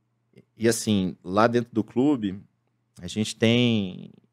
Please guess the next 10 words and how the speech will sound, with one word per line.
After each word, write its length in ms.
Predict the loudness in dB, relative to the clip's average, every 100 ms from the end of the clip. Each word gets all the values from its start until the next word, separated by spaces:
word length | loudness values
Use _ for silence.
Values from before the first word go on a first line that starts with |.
| _ _
a 80 | -6
gente 220 | -2 4
quer 100 | 6
aproveitar 500 | 6 6 4 4 4
esses 200 | 2 0
momentos 560 | 0 2 2 0 -2 -10
também 400 | -8 -6 -6 -6
do 140 | -8
games, 540 | -4 -2 -2 -6 -12 -12
né? 300 | -6 -6